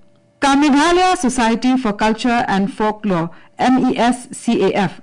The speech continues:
rengkat ka jingya trailang bat ka Department of Cultural and Creative Studies, nehu, Shillong, lambat ka Kiang Nangba Government College, Jowai. Kala rakhe ya ka World Folklore Day ha District Library Auditorium, Menthong, Jowai.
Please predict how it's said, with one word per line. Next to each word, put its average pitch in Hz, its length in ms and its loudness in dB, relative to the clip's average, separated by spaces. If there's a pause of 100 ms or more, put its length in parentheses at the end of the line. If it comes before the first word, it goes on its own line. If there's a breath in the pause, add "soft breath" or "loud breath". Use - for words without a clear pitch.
rengkat 226 440 -2
ka 202 100 -4
jingya 202 240 -2
trailang 208 480 0
bat 202 160 -4
ka 190 200 -2
Department 214 600 -2
of 202 240 -4
Cultural 220 540 -2
and 196 180 -2
Creative 202 400 -4
Studies, 220 560 -2
nehu, 185 560 0 (220 loud breath)
Shillong, 214 580 0 (300 loud breath)
lambat 247 500 0
ka 214 80 -2
Kiang 254 480 0
Nangba 214 560 0
Government 208 640 -2
College, 185 420 -2
Jowai. 185 400 0 (320 loud breath)
Kala 208 240 0
rakhe 277 480 0
ya 220 80 0
ka 196 160 -2
World 214 540 -2
Folklore 208 720 -4
Day 190 320 0 (240 loud breath)
ha 180 140 0
District 240 420 -4
Library 202 480 -2
Auditorium, 190 640 -2
Menthong, 190 720 -2
Jowai. 180 400 0